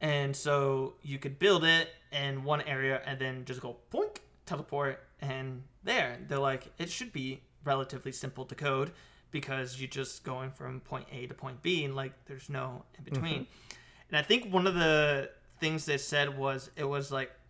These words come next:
Speaker 1: too futuristic. It didn't fit in with,
Speaker 2: Yeah,
Speaker 1: like,
Speaker 2: I kinda got that.
Speaker 1: the rest of what they wanted. They said it's, it's not a definite no, but it didn't fit with the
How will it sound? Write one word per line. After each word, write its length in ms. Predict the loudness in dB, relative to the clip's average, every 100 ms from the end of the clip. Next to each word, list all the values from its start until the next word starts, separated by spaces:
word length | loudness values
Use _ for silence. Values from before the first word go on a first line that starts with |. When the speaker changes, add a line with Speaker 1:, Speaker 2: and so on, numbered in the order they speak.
| -20 -20 -10
Speaker 1:
too 440 | -8 -4 -2 -2
futuristic. 1200 | -6 -4 -4 -2 2 4 2 0 0 0 0 -8 -20 -20 -6
It 120 | -4
didn't 300 | 0 0 -2
fit 340 | -8 0 2 2
in 360 | 0 2 0 0
with, 180 | 2
Speaker 2:
Yeah, 140 | 4 6
Speaker 1:
like, 320 | 6 6 2
Speaker 2:
I 100 | -2
kinda 320 | 2 4 4
got 280 | 4 2 2
that. 160 | 0 0
Speaker 1:
the 100 | 0
rest 560 | 2 2 2 0 -6 -4
of 420 | 2 4 4 -2
what 180 | -4 -2
they 100 | 0
wanted. 500 | -2 0 0 2 0
They 120 | 2 4
said 300 | 4 4 4
it's, 260 | 2 0 -4 -12 _ -20 -14
it's 180 | -10 2
not 180 | 6 6
a 40 | 2
definite 580 | 2 0 0 -4 -4 -6
no, 420 | -6 -4 -6 -10 -18 -20 -20 -20 -20 -20 -20 4
but 340 | 4 4 -2 -2
it 200 | -2 0
didn't 300 | 0 0 -4
fit 440 | -4 2 2 0 -12 -2
with 200 | -2 -2 -8
the 140 | -14